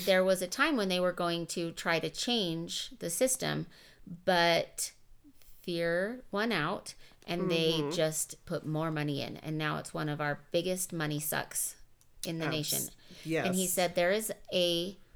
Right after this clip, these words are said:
Speaker 1: country, and I wish I could remember which one it was, that has a different idea about reformation.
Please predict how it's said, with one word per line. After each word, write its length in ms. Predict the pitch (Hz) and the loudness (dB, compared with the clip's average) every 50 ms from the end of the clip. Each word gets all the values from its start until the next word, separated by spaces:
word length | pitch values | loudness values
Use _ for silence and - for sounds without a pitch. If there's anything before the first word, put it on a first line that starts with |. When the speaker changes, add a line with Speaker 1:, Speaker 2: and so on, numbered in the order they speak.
| - - _ - - _ - - - - - - | -20 -20 _ -20 -20 _ -20 -20 -20 -20 -18 -6
Speaker 1:
country, 560 | - 226 226 226 214 - - 226 226 226 208 | -2 0 0 0 0 -2 -2 0 0 0 0
and 160 | - 185 185 | -2 -2 -2
I 80 | 170 175 | -2 -2
wish 160 | 185 196 - | -2 -2 -2
I 60 | 214 | -2
could 120 | 208 208 196 | -4 -2 -2
remember 320 | 196 196 190 190 190 190 185 | -2 -2 0 0 0 2 2
which 260 | 185 185 185 - - | 2 0 0 -2 -4
one 180 | 190 180 175 | -4 -2 -2
it 100 | 170 - | -2 -2
was, 380 | - 180 175 175 170 170 - - - - - - - - - - | 0 0 2 2 0 -2 -6 -12 -16 -20 -20 -20 -20 -18 -16 -2
that 360 | 180 180 165 165 160 - - | 4 6 6 6 6 2 -2
has 240 | - 202 185 180 185 | -2 -2 -2 -2 -2
a 60 | 175 | -4
different 520 | - - 175 175 - 196 196 190 185 - - | -2 -2 -2 -2 -2 -4 -4 -4 -4 -4 -4
idea 460 | 180 175 175 180 170 165 175 196 - - | -4 -4 -2 -2 0 0 0 0 0 -2
about 300 | 185 175 180 165 170 - | -2 -2 -2 -2 -2 -2
reformation. 760 | 190 180 185 - 185 180 180 175 180 180 - 208 233 302 | -4 -6 -4 -4 -4 -4 -2 -4 -4 -4 -4 -2 -2 -4